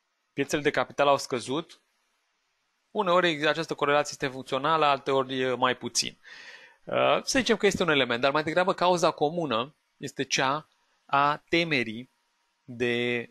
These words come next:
uh, război valutar. Dacă yuan-, dacă yuanul se, s-, s-a slăbit față de dolar,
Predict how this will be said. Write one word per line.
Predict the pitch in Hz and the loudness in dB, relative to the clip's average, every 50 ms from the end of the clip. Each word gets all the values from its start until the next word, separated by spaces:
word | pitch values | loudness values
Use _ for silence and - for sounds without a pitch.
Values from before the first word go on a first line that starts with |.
| _ _ | _ _
uh, | - 117 113 113 110 110 107 107 107 104 101 101 101 101 - | -8 -6 -2 0 0 2 2 2 0 0 -2 -6 -10 -12 -6
război | 135 127 120 - - 139 131 | -4 -4 -4 -2 0 0 0
valutar. | 120 120 120 120 117 117 - - - - - - - _ _ _ _ _ _ _ _ _ _ _ _ _ _ _ _ _ _ | 2 2 2 0 0 -2 -4 -4 -4 -4 -10 -16 -20 _ _ _ _ _ _ _ _ _ _ _ _ _ _ _ _ _ _
Dacă | - 127 127 139 143 143 - 131 120 113 104 - - - - - - _ _ - | -8 -2 2 2 2 2 0 0 0 0 -2 -4 -10 -20 -20 -20 -20 _ _ -10
yuan-, | 131 123 135 135 139 135 135 139 | -4 0 2 4 4 2 2 0
dacă | 127 143 143 143 - 151 | 0 0 0 0 0 -2
yuanul | 139 131 120 117 127 139 139 143 139 | 0 0 0 0 0 0 0 0 0
se, | 120 - 135 123 | -4 -4 -6 -6
s-, | 104 - - - - - - - - - 123 117 117 117 113 110 110 107 107 | -6 -6 -10 -10 -10 -10 -10 -10 -10 -8 -8 -6 -6 -6 -6 -6 -6 -6 -6
s-a | - - 123 | -4 -4 -4
slăbit | 117 - 127 120 113 139 170 - - | -4 -4 -6 -8 -6 -6 -8 -8 -6
față | - - 127 117 - - 117 | -2 0 0 0 0 -4 -8
de | 107 110 107 107 104 | -6 -4 -4 -4 -6
dolar, | 101 104 113 104 101 98 123 110 - | -6 -6 -4 -2 0 0 0 0 -2